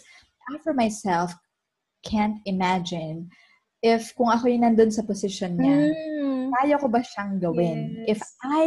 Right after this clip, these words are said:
Speaker 1: can easily, well, not really easily, if I can just leave everything behind and start a new life, go back to, like, almost zero, not,
Speaker 2: Mm.
Speaker 1: not because nothing. Zero means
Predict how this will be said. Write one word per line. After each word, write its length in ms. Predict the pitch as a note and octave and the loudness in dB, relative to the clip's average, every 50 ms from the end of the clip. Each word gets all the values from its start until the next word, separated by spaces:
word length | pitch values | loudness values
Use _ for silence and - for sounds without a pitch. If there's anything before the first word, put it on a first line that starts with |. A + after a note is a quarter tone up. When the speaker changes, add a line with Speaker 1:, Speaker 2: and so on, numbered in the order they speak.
| D#4+ D#4+ | 0 0
Speaker 1:
can 240 | - C4+ A#3+ A#3 A3 - - | 0 0 0 0 -2 -6 -4
easily, 560 | C4 B3 A#3+ A3 A#3 A#3 A3+ G#3+ A3 G3+ - - A3+ | -2 -2 -2 0 0 -2 -2 -2 -4 -6 -4 0 0
well, 160 | A3 F3+ E3+ | 2 2 0
not 320 | F3 F#3 G3 C#4 D#4+ - | 0 0 -2 -2 -2 -2
really 240 | C4+ C4+ C#4 C4+ A#3+ | -4 -4 -2 -2 -2
easily, 400 | G#3+ G#3 G3+ F#3+ G3 F3+ F#3 F3+ F#3+ G3 | -4 -4 -4 -2 -2 -2 -2 -2 -2 -2
if 80 | A#3+ | -4
I 80 | B3 B3 | -4 -4
can 160 | D4+ C#4+ C4+ | -4 -6 -6
just 160 | C#4 - - - - | -8 -12 -14 -12 -10
leave 480 | G#3 G3+ G3 G3+ A3+ A#3 A3+ A3 - - - | -8 -6 -4 -4 -2 -2 -4 -4 -6 -6 -8
everything 480 | F#3 F#3+ F#3+ F#3+ F#3 - F#3+ F3+ E3+ E3 | -8 -6 -6 -8 -8 -8 -8 -8 -6 -6
behind 480 | E3+ E3 D#3+ - - - - - - _ - - - - - - | -8 -8 -10 -10 -10 -12 -12 -14 -16 _ -20 -20 -20 -20 -8 -2
and 160 | G#3 G#3+ G#3 | 0 0 0
start 320 | G#3+ - B3+ A3+ G#3+ G#3+ | 0 2 2 2 4 4
a 40 | G3 | 2
new 200 | G3 G3+ G3+ G3 | 2 0 0 0
life, 560 | F#3 F#3 F3 F3 E3+ E3+ E3+ F3 F3 F3 - - _ _ _ _ _ - F#3+ | 2 2 2 4 4 2 2 0 -2 -4 -6 -16 _ _ _ _ _ -4 2
go 160 | F#3 G3 G3 | 4 4 6
back 400 | G3 F#3 G3 F3+ F3+ F#3 F#3 F#3+ _ _ - - | 6 4 2 2 2 0 -2 -4 _ _ -4 -2
to, 320 | F#3+ F3+ F3 E3+ E3 - - - | 0 0 0 -2 -4 -6 -8 -8
like, 240 | G3 D#3 D#3 D#3+ - - | -8 -6 -6 -8 -6 -6
almost 400 | - G3+ A3 C4 C4+ B3+ G#3 G3 | -4 -4 -2 0 0 0 0 -2
zero, 640 | F3 F3 F#3 F3+ F3+ F3+ F3+ F3+ F3+ F3+ F3+ F#3 F#3 | -2 -2 -2 -2 -2 -2 -2 -2 -2 -2 -2 -4 -4
not, 320 | F#3+ G#3+ B3+ C4+ C4 - - G3 | -4 -2 -4 -4 -4 -8 -12 -12
Speaker 2:
Mm. 240 | - F#3 F#3 F3+ G#3+ | -12 -12 -10 -4 -2
Speaker 1:
not 240 | C4+ D#4+ E4 D4+ | 0 0 0 0
because 320 | E4 E4 C4+ A3 G#3+ - - - - - _ _ _ _ _ _ _ - | 0 2 2 0 0 -2 -10 -16 -18 -20 _ _ _ _ _ _ _ -6
nothing. 640 | G3+ G3+ G#3+ G#3+ G#3 - G3 F3 F3 F3 F#3 G3 G3 - - - _ _ _ _ _ - | -2 0 0 0 0 0 -2 -4 -2 -4 -6 -8 -8 -12 -18 -20 _ _ _ _ _ -10
Zero 400 | G#3 F#3+ A#3 C4 C4+ C#4+ C#4 C4+ | -4 0 2 4 4 4 4 4
means 480 | C4+ C4 B3+ B3+ B3 B3+ B3+ - - | 2 2 2 2 2 0 -2 -4 -12